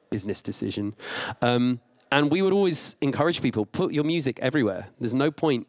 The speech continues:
being just in one place. You've got to be wherever your fans are going to be. Um, but we think that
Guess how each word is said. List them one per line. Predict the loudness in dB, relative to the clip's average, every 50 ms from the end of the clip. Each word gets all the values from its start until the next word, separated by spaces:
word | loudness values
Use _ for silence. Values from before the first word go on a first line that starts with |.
| _ _ _ -20 -20 _ _ _ _ _ _ _ _ _
being | 0 0 0 0 -2
just | -2 -4 -4 -4
in | -2 -2
one | -2 -2 -2
place. | -2 -4 -4 -4 -4 -6
You've | -6 -2
got | -2 -4 -4
to | -4 -6
be | -4 -4 -2
wherever | -2 -4 -4 -4 -4 -4 -2 -2
your | -2 -2 -2
fans | -4 -4 -4 -4 -4 -4 -4 -6
are | -4
going | -4 -4 -4 -4 -4
to | -8 -6
be. | -6 -6 -4 -4 -6 -8 -10 -12 -12 -12 -12 -10 -8 -4
Um, | -2 0 0 0 0 -2 -2 -4 -6 -8 _ _ _ -18 -8 -4
but | -2 -2 0 0
we | 2 2 2 2
think | 0 0 -2 -2 -2 -4 -4 -2
that | 0 0 0